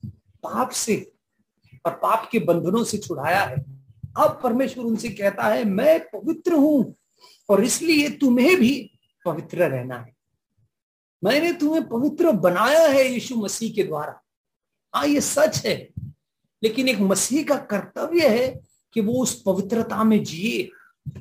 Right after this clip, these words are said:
आमीन। अंग्रेजी में कमाल का शब्द है consecrate। Consecrate का मतलब है अलग,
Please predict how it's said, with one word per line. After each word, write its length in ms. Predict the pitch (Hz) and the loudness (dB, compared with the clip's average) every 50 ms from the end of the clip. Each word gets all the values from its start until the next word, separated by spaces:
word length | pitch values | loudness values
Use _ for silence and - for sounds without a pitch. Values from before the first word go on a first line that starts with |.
| - - - 175 208 | -14 -6 -2 0 2
आमीन। 680 | 214 214 247 294 320 330 277 - - - - - - - - | 2 2 4 4 2 2 2 0 -2 -4 -10 -12 -10 -4 0
अंग्रेजी 380 | 180 208 226 262 254 208 254 254 | 2 2 2 2 2 0 -2 -2
में 220 | 247 240 - 240 | -2 -2 -4 -4
कमाल 340 | - 185 196 254 302 294 294 | -4 -2 0 2 2 2 2
का 120 | 294 247 | 0 -2
शब्द 360 | - - 240 233 208 190 165 | -4 -2 -4 -4 -4 -2 -2
है 160 | 202 196 - - 214 | -4 -4 -4 -2 -2
consecrate। 1000 | 226 247 269 - - - 330 - - - - 294 277 226 - - - - - - - _ _ _ _ _ _ - _ _ _ _ _ _ - 196 | 0 0 0 0 0 -2 -2 -4 -4 -4 -2 0 0 0 -2 -6 -14 -16 -18 -18 -18 _ _ _ _ _ _ -20 _ _ _ _ _ _ -4 -2
Consecrate 680 | 214 233 262 - - - 330 - - 294 294 - - | -2 0 0 -2 -2 -2 -2 -2 -4 -6 -6 -4 -4
का 120 | - 254 | -2 0
मतलब 460 | 233 214 214 214 - 247 262 226 170 214 | 0 0 0 0 0 0 0 0 2 2
है 80 | 220 | 0
अलग, 580 | 180 - - 202 220 294 349 330 294 - - | 0 0 0 2 2 4 6 4 4 2 0